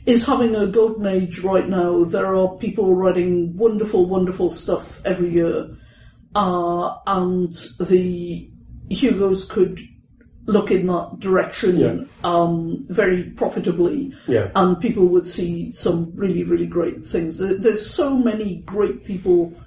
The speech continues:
Speaker 1: uh, working in that
Speaker 2: Yeah.
Speaker 1: area. Uh, it's, it's very, very exciting,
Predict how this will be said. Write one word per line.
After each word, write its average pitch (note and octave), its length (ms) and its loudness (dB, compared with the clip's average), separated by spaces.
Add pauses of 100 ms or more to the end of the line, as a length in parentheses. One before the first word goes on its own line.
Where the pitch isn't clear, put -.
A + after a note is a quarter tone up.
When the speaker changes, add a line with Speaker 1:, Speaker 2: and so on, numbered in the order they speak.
(460)
Speaker 1:
uh, E3+ 360 2
working F#3 340 2
in E3+ 100 0
that E3 220 -4 (300)
Speaker 2:
Yeah. D3 120 6
Speaker 1:
area. F3 400 2 (380)
Uh, E3+ 440 0
it's, F#3+ 160 -6
it's - 180 -2
very, G3+ 420 0
very F#3 380 4
exciting, E3+ 600 -2